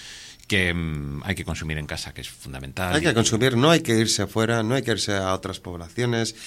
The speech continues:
Speaker 2: que la gasolina está muy cara y ahora te sale muy caro
Speaker 1: <laughs>
Speaker 2: irte a comprar a otra, a ot-, a
Speaker 1: Ya,
Speaker 2: otros pueblos.
Speaker 1: pero es que te lo
Speaker 2: Hay que
Speaker 1: traen,
Speaker 2: venir a
Speaker 1: te lo
Speaker 2: Laredo.
Speaker 1: traen en paquetería, Rafa.
Speaker 2: Ya, pero la paquetería funciona mal, te la dejan al vecino, te llega el paquete doblado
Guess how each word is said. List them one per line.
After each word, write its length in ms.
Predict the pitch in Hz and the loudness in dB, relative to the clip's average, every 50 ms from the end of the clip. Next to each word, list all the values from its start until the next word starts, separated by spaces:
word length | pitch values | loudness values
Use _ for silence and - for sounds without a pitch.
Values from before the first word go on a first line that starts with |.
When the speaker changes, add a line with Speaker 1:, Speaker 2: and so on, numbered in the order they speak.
| - - - | -18 -12 -4
Speaker 2:
que 120 | - 107 | 2 4
la 120 | 107 104 101 | 6 6 6
gasolina 420 | 98 104 98 104 113 151 170 151 | 6 4 4 4 4 4 4 4
está 160 | 117 - - | 4 4 2
muy 200 | 156 107 110 101 | 2 4 4 2
cara 220 | - - 139 120 107 | 4 4 4 6 6
y 40 | 98 | 6
ahora 180 | 104 135 143 | 6 4 4
te 100 | 117 113 | 4 4
sale 240 | 107 - 156 151 123 | 4 6 6 8 8
muy 340 | 110 113 131 143 156 165 156 | 6 6 6 8 8 8 8
caro 340 | - - 135 139 120 107 92 - - - - | 8 8 8 8 8 6 4 0 -6 -14 -16
Speaker 1:
<laughs> 160 | - - - | -18 -10 -2
Speaker 2:
irte 260 | - 147 147 143 156 | 0 0 0 2 0
a 40 | 135 | 2
comprar 380 | 113 110 98 87 131 135 104 | 2 0 0 2 2 4 4
a 60 | 98 107 | 4 2
otra, 260 | 123 - 104 104 101 | 2 2 2 2 2
a 180 | - - 110 | 4 2 2
ot-, 140 | 120 120 - | 0 0 0
a 40 | 110 | 2
Speaker 1:
Ya, 160 | - 135 123 123 | 6 6 8 8
Speaker 2:
otros 240 | 110 113 117 101 - | 6 6 2 2 0
pueblos. 500 | - 120 127 127 127 135 143 143 147 143 | 2 4 4 4 6 4 2 2 0 -2
Speaker 1:
pero 140 | - 117 123 | 0 0 0
es 60 | 120 | 2
que 80 | - 123 | 0 0
te 80 | 127 | 2
lo 80 | 117 135 | 4 4
Speaker 2:
Hay 60 | 160 | 6
que 40 | 151 | 6
Speaker 1:
traen, 140 | 127 123 117 | 8 8 8
Speaker 2:
venir 200 | - - 156 - | 8 6 6 6
a 40 | 113 | 6
Speaker 1:
te 60 | 113 | 6
lo 100 | 110 107 | 6 6
Speaker 2:
Laredo. 80 | 104 92 | 6 6
Speaker 1:
traen 480 | 135 135 127 117 107 101 98 95 95 | 6 6 8 6 6 4 2 2 0
en 320 | 92 87 92 90 87 90 92 | 0 -2 -2 -2 -4 -4 -2
paquetería, 960 | - 92 85 101 - 101 113 120 95 80 76 69 65 65 60 57 57 57 57 55 - - | -4 -2 -4 -2 -2 0 0 0 0 -2 -2 -4 -4 -6 -6 -6 -8 -10 -10 -10 -8 -4
Rafa. 320 | 95 117 113 - - 127 101 - | -2 -2 -2 -2 -4 -6 -6 -4
Speaker 2:
Ya, 180 | - 160 185 147 | 2 4 4 6
pero 140 | 117 127 131 | 6 8 6
la 80 | 127 | 8
paquetería 420 | 123 135 123 131 117 139 139 196 185 | 6 6 4 4 4 4 4 4 2
funciona 460 | - 139 127 123 127 175 165 143 110 | 2 0 0 0 0 0 2 2 2
mal, 260 | 110 120 131 131 131 | 4 4 2 2 2
te 100 | 123 117 | 0 0
la 120 | 107 110 | 0 0
dejan 240 | 113 131 127 143 147 | 0 0 -2 -4 -4
al 140 | 135 113 101 | -2 -2 -2
vecino, 500 | 98 98 95 - - 135 135 139 135 127 | -2 -2 -4 -4 -2 -2 0 0 0 0
te 140 | 127 117 110 | 0 2 0
llega 160 | 127 127 139 | 2 2 0
el 80 | 127 - | 0 0
paquete 340 | 110 98 110 110 - 113 | 0 -2 -2 -2 0 0
doblado 400 | 101 98 92 95 117 127 131 135 | 0 2 2 4 4 4 4 4